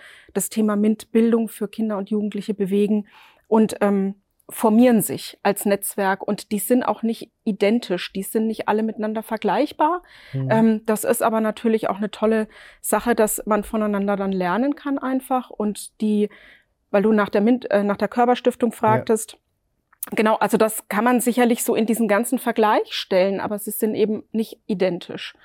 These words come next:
Speaker 2: Ja.
Speaker 1: Und die Art, wie sie herangehen, ähm, ja, also es geht immer im Kern darum, vor Ort die außerschulische mint-Bildung zu stärken. Das ist tatsächlich bei uns ein wichtiges Thema, aber oftmals verschwimmt das auch mit den schulischen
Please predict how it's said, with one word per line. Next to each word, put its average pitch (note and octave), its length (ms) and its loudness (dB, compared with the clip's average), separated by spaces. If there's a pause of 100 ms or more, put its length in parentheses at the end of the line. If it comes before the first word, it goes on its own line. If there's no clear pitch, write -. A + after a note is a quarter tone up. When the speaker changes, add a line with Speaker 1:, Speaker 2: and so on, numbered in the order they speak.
Speaker 2:
Ja. A#2+ 260 -6
Speaker 1:
Und - 400 0
die A3 260 2
Art, G#3 380 0
wie A3+ 140 4
sie G#3+ 200 0
herangehen, C#4 840 0
ähm, G#3+ 440 0 (840)
ja, G#3+ 300 2 (200)
also A3+ 360 4 (160)
es - 140 -4
geht A3+ 180 2
immer A#3+ 320 4
im A3 120 0
Kern G#3+ 320 -2
darum, A3+ 360 0
vor - 180 0
Ort - 380 0
die G#3 280 -2 (220)
außerschulische C#4 680 2
mint-Bildung B3+ 500 2
zu B3 120 -4
stärken. A#3 400 -2
Das G#3 160 -8
ist A#3 100 -12
tatsächlich G#3 420 -6
bei - 80 0
uns C#4+ 220 0
ein B3 80 0
wichtiges A3+ 400 -4
Thema, A3 320 0
aber - 240 -4
oftmals G#3+ 400 -4
verschwimmt A3+ 480 -2
das A3 140 -4
auch G3+ 120 -6
mit G3+ 120 -4
den F#3+ 80 -4
schulischen G3 540 -2